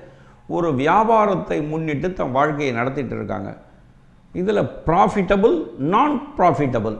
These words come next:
ரெண்டு. அதாவது லாப நோக்கோடு செயல்படுவது, பொது நோக்கு, பொது சேவை மனப்பான்மையோடு செயல்படுவது, ரெண்டு நிலை இங்க வந்துரும். இந்த ரெண்டு நிலை இயக்கத்துல நம்ம பேசுறது வந்து சேவை மனப்பான்மையோடு செயல்படுறது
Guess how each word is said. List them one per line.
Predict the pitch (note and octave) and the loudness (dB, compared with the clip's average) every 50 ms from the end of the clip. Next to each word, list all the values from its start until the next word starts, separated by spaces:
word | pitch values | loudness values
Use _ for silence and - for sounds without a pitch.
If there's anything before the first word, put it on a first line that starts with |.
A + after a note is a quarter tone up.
| - - - | -12 -10 -6
ரெண்டு. | C#3 D3 D3 C#3 C3 B2 A2+ - - - - - - | -4 -4 -2 -2 -4 -4 -6 -8 -12 -18 -20 -16 -10
அதாவது | G2+ A2+ B2+ D3 D#3 F3 F#3 | -6 -4 -2 -2 -2 -2 -2
லாப | C#3 B2+ C#3 D#3+ F#3+ G#3 G#3+ G3+ G3+ | 0 2 4 4 4 4 4 2 2
நோக்கோடு | F#3+ F#3+ F#3+ E3+ - G3 F#3+ F#3+ F3+ F3+ | 2 2 2 2 2 2 2 2 4 2
செயல்படுவது, | C#3 - C#3+ D#3 D#3+ E3 D3+ D#3+ D#3 D#3+ D#3+ D#3+ E3 E3+ A3+ E4 - - - - - - - - | 0 0 0 0 0 0 0 0 2 2 2 2 2 2 2 0 -2 -6 -8 -14 -20 -20 -16 -4
பொது | - G#3 B3 A#3 C4+ | 4 4 4 4 4
நோக்கு, | B3 A#3+ G#3+ F#3+ F3 G#3 F3+ D3+ | 4 4 2 2 2 0 -2 0
பொது | D#3 F#3 G#3+ A#3 A#3+ A3+ G3+ F3 | 0 0 0 0 0 0 0 -2
சேவை | - - F#3+ A3 B3 A#3 A3 G#3+ G3 F3+ | -2 4 6 6 6 6 4 2 2 0
மனப்பான்மையோடு | E3+ E3+ E3+ D3 C#3 - E3 D#3 D#3 D#3 D3+ D3 D3 C#3+ C#3+ D#3 E3 D#3+ - | 0 0 0 -4 -2 -2 -2 -2 -2 -2 -4 -4 -2 -2 -2 -2 -2 -2 -2
செயல்படுவது, | C3+ D3 D3+ C#3+ B2+ B2 A#2+ A2+ A2 A2 C3+ D#3+ E3+ D3 | -2 -2 -2 -2 -2 -2 -2 -2 -4 -4 -4 -4 -4 -2
ரெண்டு | C3 D#3 F#3+ F#3+ G3 F3+ | -2 -2 0 0 0 0
நிலை | E3+ D#3+ D#3+ E3 D#3+ C#3 | 0 0 2 2 0 0
இங்க | A#2+ A2+ A2+ A#2+ | -2 -4 -4 -2
வந்துரும். | A#2+ A#2+ A#2 A2+ - - - - - - - - - _ - - - - - | -2 -2 -2 -4 -6 -12 -18 -20 -20 -20 -20 -20 -20 _ -20 -20 -20 -16 -10
இந்த | - B2+ B2 B2+ | -6 0 0 2
ரெண்டு | A#2+ B2+ F3 A#3 D4+ - B3+ | 2 2 0 0 0 0 0
நிலை | A3+ A3 G#3+ F#3+ F#3 D#3+ D#3 E3+ | 0 0 0 0 0 0 2 0
இயக்கத்துல | G3 F#3+ G3+ F3 D3+ E3 - E3 F#3+ G#3 F3 A#2+ A2 G#2+ A2 - - - - - - - - - - - - - - - - | 0 0 0 -2 -2 0 -2 0 0 0 0 0 0 0 -2 -4 -8 -12 -16 -20 -20 -20 -20 -20 -20 -20 -20 -20 -18 -10 -8
நம்ம | D#3+ F3 F3+ G3+ G#3+ A#3 | -2 -2 -2 0 2 0
பேசுறது | A#3 - A#3 A#3 G#3+ - G#3+ G#3 F#3 E3 E3+ | 2 2 2 2 4 2 2 2 2 2 0
வந்து | E3 E3 F3+ A3 F4 | 0 0 0 -2 -4
சேவை | - - - G3+ A#3 C4 B3+ C4 A#3 A3+ G#3+ F#3 | -4 -2 4 6 8 8 8 8 6 4 4 0
மனப்பான்மையோடு | F3 F3 F#3 F3 E3 F#3+ F3+ F3 E3+ E3 D#3+ D#3 D#3 D#3+ E3+ F#3+ | 0 0 0 0 0 0 0 0 0 -2 -2 -2 0 0 0 -2
செயல்படுறது | D#3+ C3 C3+ C#3 C#3 C3 - A2+ G#2+ F#2+ G2 G2 F2+ F#2 C3+ E3+ C#4 C#4 | -2 0 0 0 0 -2 -4 -4 -4 -4 -6 -6 -6 -6 -6 -8 -8 -10